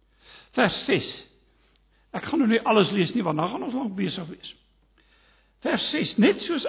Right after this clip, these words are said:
Abraham in God geglo het, en dit is hom tot geregtigheid gereken." Onthou, Abraham het God geglo. Romeine vier hanteer dieselfde saak.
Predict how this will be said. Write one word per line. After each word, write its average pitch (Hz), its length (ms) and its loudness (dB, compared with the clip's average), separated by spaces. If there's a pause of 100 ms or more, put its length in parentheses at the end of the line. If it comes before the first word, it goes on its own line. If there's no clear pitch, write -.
Abraham 226 600 2
in 202 140 -2
God - 320 -2
geglo 220 440 -2
het, 214 160 0 (400)
en 147 400 0
dit - 420 2
is 185 200 -6 (160)
hom 175 400 4
tot - 240 -12
geregtigheid 139 880 -12 (340)
gereken." 139 720 -8 (2500)
Onthou, 214 320 2
Abraham 208 400 4
het 185 120 -6
God - 220 -4
geglo. 175 480 -2 (1800)
Romeine 240 440 8 (100)
vier 254 280 8
hanteer 190 440 4
dieselfde 170 720 -2
saak. - 260 -14